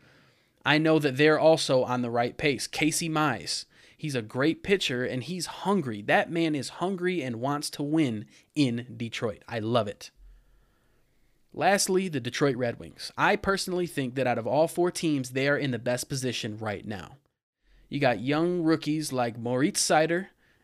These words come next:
and Lucas Raymond, who are going crazy. They are both contenders for the Calder Trophy, which in hockey is the Rookie of the Year trophy. I mean, Stevie Y is going crazy. He's doing a great job since he became G M of the Red Wings, coming back home to Detroit.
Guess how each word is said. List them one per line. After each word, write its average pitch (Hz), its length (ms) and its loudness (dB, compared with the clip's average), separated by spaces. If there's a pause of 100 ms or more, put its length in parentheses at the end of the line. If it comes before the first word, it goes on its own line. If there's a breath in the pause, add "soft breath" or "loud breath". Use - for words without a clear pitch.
(140)
and 143 560 0
Lucas 160 340 -4
Raymond, 165 340 0
who 147 180 0
are 127 160 0
going 151 420 0
crazy. 156 640 -4 (460)
They 139 120 0
are 127 80 4
both 160 300 2
contenders 160 560 -4
for 151 140 -6
the 135 100 -6
Calder 151 380 2
Trophy, 123 360 -2
which 120 280 -4
in 123 160 -6
hockey 139 400 -2
is 120 100 -6
the 117 100 -6
Rookie 120 300 -6
of 131 80 -4
the 131 60 -4
Year 117 160 -4
trophy. 104 460 -10 (1700)
I 139 60 -2
mean, 143 160 2
Stevie 208 420 2
Y 165 280 6
is 120 160 -2
going 135 260 -2
crazy. 120 460 -6
He's 143 180 -6
doing 165 260 2
a 151 60 0
great 147 340 -2
job 165 340 0
since 135 200 -6
he 139 100 -4
became 127 380 -4
G 120 220 -4
M 123 160 -2
of 120 80 -6
the 123 80 -6
Red 151 200 -2
Wings, 120 220 -8
coming 131 300 -4
back 123 240 -2
home 151 240 -2
to 139 120 -6
Detroit. 143 420 -4